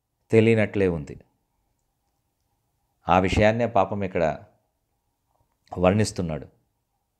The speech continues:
"అంతా మిథ్య తలంచి చూచిన నరుండట్లౌట్ ఎరింగిన్ సదా కాంతల్ పుత్రులు నర్థముల్ తనువు నిక్కంబంచు మోహార్ణవ భ్రాంతి జంతి చరించుగాని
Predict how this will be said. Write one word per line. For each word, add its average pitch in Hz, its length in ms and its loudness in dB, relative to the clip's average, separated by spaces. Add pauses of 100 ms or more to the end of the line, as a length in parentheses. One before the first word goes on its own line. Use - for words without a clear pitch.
(540)
"అంతా 110 420 6
మిథ్య 104 320 2
తలంచి 107 500 -2
చూచిన 95 400 -6 (720)
నరుండట్లౌట్ 107 840 4
ఎరింగిన్ 107 520 0 (440)
సదా 110 420 6
కాంతల్ 104 580 -2
పుత్రులు 110 480 -6
నర్థముల్ 101 680 -2
తనువు 104 240 2
నిక్కంబంచు 101 680 0
మోహార్ణవ 113 640 4
భ్రాంతి 107 460 0
జంతి 95 480 -4 (400)
చరించుగాని 95 680 0